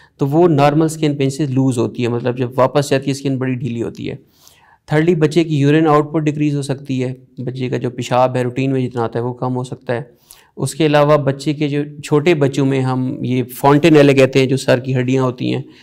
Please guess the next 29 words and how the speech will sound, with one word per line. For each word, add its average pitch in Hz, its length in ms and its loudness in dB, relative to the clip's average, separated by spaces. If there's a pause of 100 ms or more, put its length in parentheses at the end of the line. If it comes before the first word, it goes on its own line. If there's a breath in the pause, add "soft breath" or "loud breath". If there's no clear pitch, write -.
(240 loud breath)
वो 147 160 6
ओपन 147 200 2
होती 147 160 -2
हैं, 156 80 0
तो 151 100 0
वो 156 100 2
डिप्रेशन 131 580 -2
हो 117 80 -2
सकती - 320 -8
है, 117 120 -2
डिप्रेस्ड 127 400 -4
फोंटेनेले 123 480 -4
के - 60 -10
साथ 113 160 -6
प्रेजेंट 110 340 -8
कर 101 80 -10
सकता - 300 -16
है। - 80 -14 (500 soft breath)
तो 143 60 -4
ये 160 180 2
कॉमन 170 460 0 (200)
सिम्टम्स 135 500 -2
हैं, 135 140 0
जिनके 127 200 -4
साथ 117 160 -6
बच्चे 117 280 -8
प्रेजेंट 110 300 -10
करते - 280 -12
हैं। - 140 -12